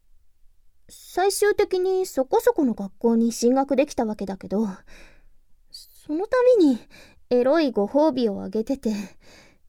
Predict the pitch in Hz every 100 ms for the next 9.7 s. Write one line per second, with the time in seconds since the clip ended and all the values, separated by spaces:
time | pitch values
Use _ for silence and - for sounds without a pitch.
0 | - - - 359 480 494 494 494 480 440
1 | 359 277 269 294 311 - - 247 - 226
2 | 220 - 233 233 233 - - - - -
3 | _ _ _ _ - - _ _ - _
4 | - - 254 330 587 605 427 294 285 -
5 | 294 359 427 392 403 - 311 302 339 311
6 | 320 370 392 311 208 277 349 - - 240
7 | 247 220 208 226 - - 214 185 180 -
8 | - - 233 233 254 269 269 320 480 -
9 | _ - 208 170 180 285 359